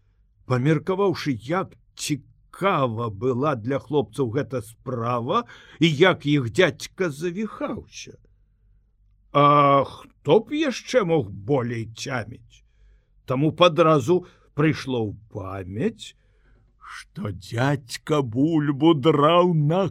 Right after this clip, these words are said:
клёцкі, каб згатаваць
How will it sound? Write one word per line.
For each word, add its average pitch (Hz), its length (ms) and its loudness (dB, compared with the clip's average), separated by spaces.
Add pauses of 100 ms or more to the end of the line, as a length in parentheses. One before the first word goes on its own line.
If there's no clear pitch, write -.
(140)
клёцкі, 226 1300 0 (1080)
каб 127 400 2
згатаваць 151 1200 2